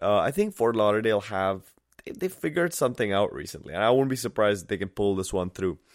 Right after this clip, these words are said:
The next few, both Jeff and I have picked the same people. We picked the Cosmos to beat Ottawa, 'cause come on. Uh, we picked, uh, Indy to beat Puerto Rico F C, 'cause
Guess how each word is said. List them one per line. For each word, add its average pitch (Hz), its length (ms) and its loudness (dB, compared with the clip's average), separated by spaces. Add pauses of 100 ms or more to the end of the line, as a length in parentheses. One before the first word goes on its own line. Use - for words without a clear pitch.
(400)
The 143 80 0
next 214 240 6
few, 180 280 8
both 139 220 4
Jeff 135 260 6
and 117 160 2
I 113 220 4
have 107 260 0 (300)
picked - 420 -4
the 107 80 -6
same 98 400 -4
people. 95 540 -2 (160)
We 107 140 -8
picked - 240 -4
the 107 80 -10
Cosmos 101 480 -2
to - 80 -8
beat 98 180 -2
Ottawa, 87 400 -2
'cause - 240 -10
come 98 200 -8
on. 80 280 -6 (400)
Uh, 82 220 -4
we 113 120 2
picked, 117 420 2
uh, 101 220 4
Indy 117 380 2
to 117 80 4
beat 104 320 -2
Puerto 101 240 -2
Rico 104 220 -2
F 95 140 0
C, 101 220 -6
'cause 87 300 -6